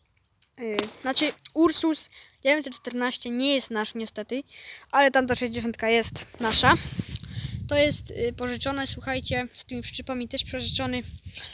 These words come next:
Tamta sześćdziesiątka, tamtą sześćdziesiątką właśnie będę jeździł, yy, z tatą.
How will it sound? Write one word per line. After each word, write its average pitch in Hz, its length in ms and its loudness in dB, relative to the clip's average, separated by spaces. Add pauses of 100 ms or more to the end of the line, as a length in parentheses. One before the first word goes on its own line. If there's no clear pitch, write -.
(260)
Tamta 294 340 2
sześćdziesiątka, 254 800 0 (400)
tamtą 311 240 -2
sześćdziesiątką 285 560 -2
właśnie 262 300 -6
będę 240 260 -4
jeździł, 269 400 -2
yy, 220 1500 -6
z - 100 -2
tatą. 285 360 4